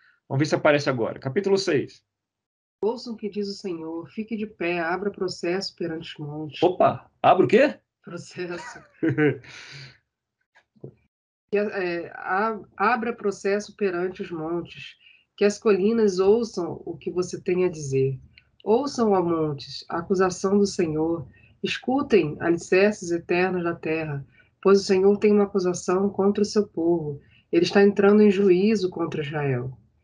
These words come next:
Speaker 2: Meu povo, o que foi que eu fiz contra você?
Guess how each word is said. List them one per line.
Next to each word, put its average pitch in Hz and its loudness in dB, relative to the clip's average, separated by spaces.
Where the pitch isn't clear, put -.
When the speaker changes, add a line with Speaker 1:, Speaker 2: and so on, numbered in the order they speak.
Speaker 2:
Meu 254 2
povo, 214 4
o - -8
que 262 -10
foi 247 -2
que 240 -2
eu 214 2
fiz 233 -2
contra 202 0
você? 180 2